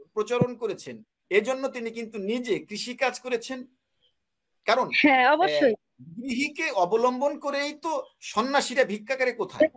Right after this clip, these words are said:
Speaker 1: গৃহীর কাছে।
Speaker 2: হ্যাঁ,
Speaker 1: আর
Speaker 2: অবশ্যই
Speaker 1: গৃহী
Speaker 2: দাদা, গৃহে।
Speaker 1: উৎপাদন কার্যে নিয়ে, নিয়োজিত না থাকে তাহলে এই বিশ্ব সংসার চলবে কি? এটা উনি হাতে
Speaker 2: চলবে
Speaker 1: কলমে
Speaker 2: কিভাবে?
Speaker 1: শিখিয়েছেন। এবং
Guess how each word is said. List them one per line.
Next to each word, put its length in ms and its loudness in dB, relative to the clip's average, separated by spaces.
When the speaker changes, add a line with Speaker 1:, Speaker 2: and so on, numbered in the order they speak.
Speaker 1:
গৃহীর 380 -2
কাছে। 280 -14
Speaker 2:
হ্যাঁ, 200 4
Speaker 1:
আর 80 4
Speaker 2:
অবশ্যই 260 4
Speaker 1:
গৃহী 240 0
Speaker 2:
দাদা, 300 4
গৃহে। 300 8
Speaker 1:
উৎপাদন 380 -2
কার্যে 360 -8
নিয়ে, 320 -8
নিয়োজিত 400 0
না 180 -4
থাকে 220 -12
তাহলে 280 -2
এই 60 0
বিশ্ব 300 -6
সংসার 280 -8
চলবে 380 -8
কি? 180 -20
এটা 240 -2
উনি 180 -4
হাতে 280 2
Speaker 2:
চলবে 180 6
Speaker 1:
কলমে 120 -8
Speaker 2:
কিভাবে? 180 4
Speaker 1:
শিখিয়েছেন। 320 -8
এবং 220 -4